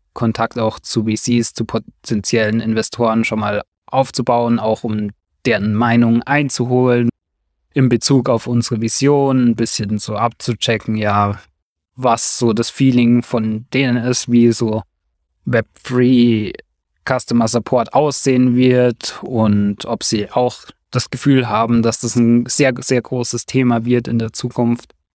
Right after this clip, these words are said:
Und von den Meetings, die wir bisher hatten, war das sehr positiv. Was natürlich auch immer positiv angemerkt wurde, ist unsere tolle Traction, die wir im Moment einfach haben. Ist natürlich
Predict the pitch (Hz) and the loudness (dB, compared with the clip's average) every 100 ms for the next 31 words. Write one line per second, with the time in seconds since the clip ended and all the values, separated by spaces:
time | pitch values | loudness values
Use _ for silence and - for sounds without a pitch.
0 | _ _ _ 294 127 117 110 107 107 - | _ _ _ -4 0 0 2 0 -2 -6
1 | - 120 113 110 110 113 113 117 147 147 | -6 -2 0 0 2 2 2 2 2 2
2 | 135 123 139 127 147 165 139 123 127 147 | 0 -2 -2 0 2 2 0 0 -2 -6
3 | - 139 120 120 117 117 - - 127 113 | -4 -4 0 0 0 -2 -2 -2 0 0
4 | - 151 160 156 147 - - - _ _ | 0 0 0 0 -4 -4 -16 -20 _ _
5 | _ 131 120 117 131 120 131 123 117 - | _ -2 -2 0 0 2 2 2 0 -6
6 | - 117 123 - - _ _ _ 151 147 | -8 -2 -2 -2 -14 _ _ _ -2 0
7 | 127 139 123 120 120 117 123 120 120 120 | 0 2 2 0 -2 0 2 2 0 -2
8 | - 143 - 123 120 120 - _ _ _ | -6 -12 0 0 2 -2 -6 _ _ _
9 | _ _ 104 95 165 131 - - 151 123 | _ _ -10 -4 -2 0 -2 0 0 2
10 | 120 117 110 110 - _ _ _ - 123 | 0 0 0 -2 -6 _ _ _ -4 -2
11 | 120 117 110 110 107 - 135 127 - 143 | -2 -2 -2 -2 -4 -4 -2 -2 0 0
12 | 127 127 123 117 113 120 117 110 - 113 | 2 2 4 4 4 4 2 0 -4 -2
13 | 120 135 143 143 _ _ _ _ _ - | 0 0 -2 -6 _ _ _ _ _ -4
14 | 131 127 120 127 123 | 0 0 0 2 2